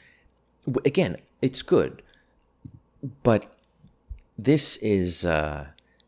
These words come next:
this is a lesson for Hockey Canada, and this is a lesson for a lot of sports bodies. Earlier, uh, this summer, we talked about Gymnastics Canada. We talked about Boxing Canada. Now we're talking about Hockey Canada.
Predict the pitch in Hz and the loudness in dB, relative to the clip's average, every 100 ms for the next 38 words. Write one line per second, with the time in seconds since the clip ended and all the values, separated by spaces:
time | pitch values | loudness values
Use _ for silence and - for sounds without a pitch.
0 | _ 135 139 101 95 90 87 - 85 - | _ 4 4 2 2 0 -2 -2 -6 -10
1 | 82 82 80 92 - 87 80 78 123 208 | -6 -6 -6 -12 -8 -6 -4 2 4 4
2 | - 113 101 90 104 - 95 - 101 - | 2 2 0 0 0 0 -4 -4 -6 -4
3 | 98 90 90 98 92 90 - - - _ | -4 -4 -4 0 0 -2 -8 -20 -20 _
4 | - 101 87 78 - _ - - - 98 | -6 -2 -2 -4 -12 _ -6 -4 -4 -2
5 | 87 - - _ _ _ _ - 87 82 | -2 -4 -14 _ _ _ _ -2 -2 -2
6 | 80 - - 104 101 101 98 92 - _ | -8 -10 0 2 4 2 2 0 -6 _
7 | _ - 92 90 95 - 107 95 92 87 | _ -4 -2 0 0 0 -2 -2 -2 -4
8 | - 95 - 92 92 101 92 98 101 - | -6 -6 -4 -6 -4 -4 -2 -2 -2 -6
9 | - - - 82 - - - _ _ - | -10 -10 -10 -10 -8 -10 -14 _ _ -20
10 | _ 104 98 107 - 95 98 - _ - | _ -8 -2 -2 -2 -4 -4 -6 _ -2
11 | 92 98 - 95 78 73 85 - - - | 0 -2 -6 -6 -8 -10 -10 -10 -10 -12
12 | _ _ - 98 101 98 - 98 - 98 | _ _ -6 0 2 0 -2 -8 -6 -6
13 | 95 - - - 104 107 98 - 92 - | -6 -8 -14 -14 -12 -6 -6 -4 -8 -8
14 | - - | -8 -10